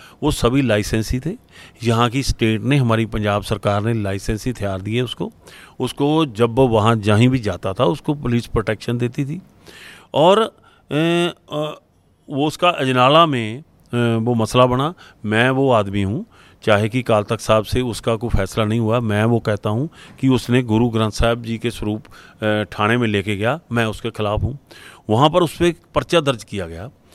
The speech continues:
कि उसको पर्चा दर्ज कि पुलिस से उसका टकराव हुआ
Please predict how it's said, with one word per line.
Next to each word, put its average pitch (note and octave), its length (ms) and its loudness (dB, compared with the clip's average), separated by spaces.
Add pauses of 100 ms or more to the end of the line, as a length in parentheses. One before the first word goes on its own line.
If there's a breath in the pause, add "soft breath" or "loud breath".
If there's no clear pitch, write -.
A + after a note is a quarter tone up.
(320 loud breath)
कि D#3+ 140 0
उसको D3 400 -4
पर्चा C#3 360 0
दर्ज C#3 160 0
कि D3+ 60 -6
पुलिस D3+ 420 0
से - 380 -2
उसका C3+ 320 -4
टकराव G#2 440 -4
हुआ D2 300 -16